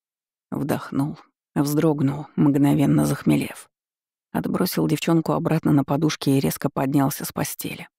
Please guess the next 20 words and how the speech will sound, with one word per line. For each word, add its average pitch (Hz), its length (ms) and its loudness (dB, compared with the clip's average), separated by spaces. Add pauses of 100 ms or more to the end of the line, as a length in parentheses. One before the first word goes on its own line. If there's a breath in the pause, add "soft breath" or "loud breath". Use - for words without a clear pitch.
(240)
Проклятье. - 880 -8 (720)
Чем 170 220 2
выше 208 240 2
поднималось 165 540 4
солнце 180 440 0
над 131 180 4
Анжарской 139 580 0
провинцией, 135 880 -2 (220)
тем 160 180 0
явственнее 151 600 2
Редхейвен 135 600 2
понимал, 135 440 2
что - 200 -6
не 127 120 2
может 143 320 2
уйти 135 220 -2
отсюда 131 400 -4
с - 80 -8
пустыми 127 460 -4
руками. 127 540 -6